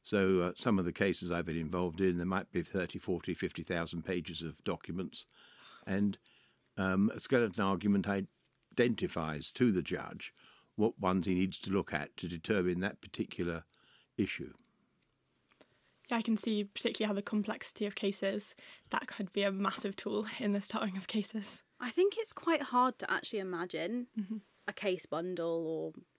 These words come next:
Speaker 3: whatever it's called, all those pieces of evidence and documents. I think if you've never gone to a court before and sort of listened into a case or done some experience,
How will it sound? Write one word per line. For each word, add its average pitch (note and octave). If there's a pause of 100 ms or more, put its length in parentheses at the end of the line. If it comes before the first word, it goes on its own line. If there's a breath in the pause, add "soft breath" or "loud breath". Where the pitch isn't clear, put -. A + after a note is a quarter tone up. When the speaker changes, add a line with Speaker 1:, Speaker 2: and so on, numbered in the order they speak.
(360)
Speaker 3:
whatever F#3+
it's -
called, F3+
all G3
those F#3 (160)
pieces G3
of F3
evidence E3+
and E3+
documents. - (720 soft breath)
I G#3+
think D4+
if D4
you've A#3+
never A3+
gone G#3
to F#3+
a F3+
court F#3+
before D3+
and A2+
sort B2+
of -
listened F#3
into E3+
a F3
case E3
or F#3+
done F3
some F3
experience, -